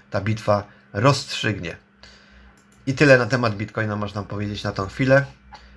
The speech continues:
Sprawdźmy sobie picykle, które sprawdzamy, czy, czy te linie się przecięły. Nie przecięły się, więc jest ok. Zobaczymy, jaka będzie reakcja, czy to się sprawdzi, jeżeli się te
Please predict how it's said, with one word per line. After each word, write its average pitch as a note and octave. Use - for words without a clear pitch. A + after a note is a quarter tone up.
Sprawdźmy C#3
sobie A2
picykle, A#2
które A2
sprawdzamy, G#2
czy, G#2+
czy G#2+
te -
linie G#2+
się G2+
przecięły. G#2+
Nie C#3+
przecięły C3
się, A#2
więc G#2+
jest G#2
ok. A2+
Zobaczymy, C3+
jaka A#2
będzie A2+
reakcja, A2+
czy A#2
to -
się -
sprawdzi, A#2
jeżeli G#2
się -
te G2+